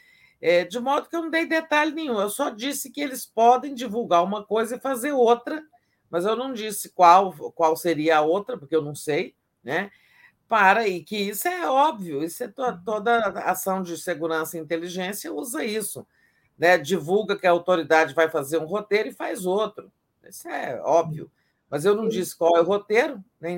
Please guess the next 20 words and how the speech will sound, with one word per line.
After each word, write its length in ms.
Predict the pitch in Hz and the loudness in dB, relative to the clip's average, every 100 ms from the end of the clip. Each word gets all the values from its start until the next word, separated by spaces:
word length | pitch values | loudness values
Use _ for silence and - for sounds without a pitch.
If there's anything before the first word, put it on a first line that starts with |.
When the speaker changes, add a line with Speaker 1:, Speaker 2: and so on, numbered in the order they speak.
| 160 | -8
Speaker 1:
né? 360 | 120 156 220 233 | -4 -2 -2 -4
Nem, 240 | 170 175 165 | -8 -8 -8
nem 240 | 156 196 | -4 -2
sei, 460 | 196 - 202 294 208 _ _ _ _ _ _ | -2 -2 -2 -4 -10 _ _ _ _ _ _
é, 340 | 131 143 131 - 156 | -2 2 2 2 -2
nem 260 | 147 180 | -4 -2
poderia 420 | 170 170 170 160 | -2 -2 0 0
dizer 320 | 135 127 156 156 | -2 -4 -4 -4
porque 200 | - 156 | -6 -6
não 120 | 160 | -6
sei. 380 | - 180 190 - _ _ _ - | -6 -4 -4 -8 _ _ _ -10
Isso 300 | 208 226 262 | -8 -4 -4
é 60 | |
só 240 | - 247 262 | -4 -2 -2
uma, 400 | 254 254 233 214 127 151 160 | -2 0 0 -2 -2 0 0
isso 180 | 170 | -2
é 60 | 202 | -6
só 220 | - 226 | -4 -4
uma 120 | 240 | -2
especulação 1040 | 233 - 247 240 254 233 226 - 190 208 | -4 -4 -6 -4 0 0 0 0 0 -2